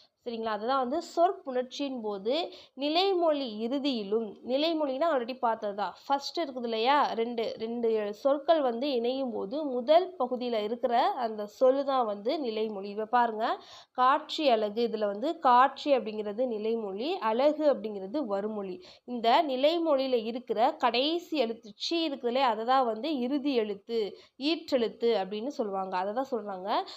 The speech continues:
சொற்புணர்ச்சியின் போது நிலைமொழி இறுதியிலும் வருமொழி முதலிலும் ஏற்படும் மாற்றங்களை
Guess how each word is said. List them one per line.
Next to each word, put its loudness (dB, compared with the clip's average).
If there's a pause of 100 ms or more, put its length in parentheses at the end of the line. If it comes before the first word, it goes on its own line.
(180)
சொற்புணர்ச்சியின் 2
போது -2 (140)
நிலைமொழி 2
இறுதியிலும் -4 (360)
வருமொழி 4
முதலிலும் 2 (160)
ஏற்படும் 4
மாற்றங்களை 0